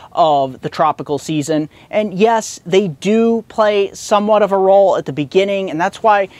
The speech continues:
you don't want to read too much into this, but it is interesting to see that s-, there's some areas that are warmer than average here, uh, because we had a pretty warm winter,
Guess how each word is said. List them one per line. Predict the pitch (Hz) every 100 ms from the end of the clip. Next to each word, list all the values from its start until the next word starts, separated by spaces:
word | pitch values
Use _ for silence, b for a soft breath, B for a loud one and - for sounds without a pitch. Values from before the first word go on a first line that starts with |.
| B
you | 190 196
don't | 339 285
want | 302
to | 269
read | 226 202 -
too | - 294
much | 294 277 254 262
into | 233
this, | 214 220 -
but | 165 349 403 -
it | 220
is | 247 320
interesting | 294 285 254 - 262 208
to | 175
see | - - 359 277 160 160 B B B B _
that | 208 214
s-, | - - - - 170
there's | 208 214
some | - 285 269
areas | 247 269 196 180 156
that | 185
are | 180
warmer | 165 196 220 202
than | 170 156
average | 170 220 190 135 -
here, | 143 113 87 b b b -
uh, | 180
because | 180 185 - 208 190 165 - - _ _ _ _ _ _ _ _ _
we | 156 156
had | 214 285
a |
pretty | 202 226 220
warm | 190 196 180
winter, | 156 156 127 -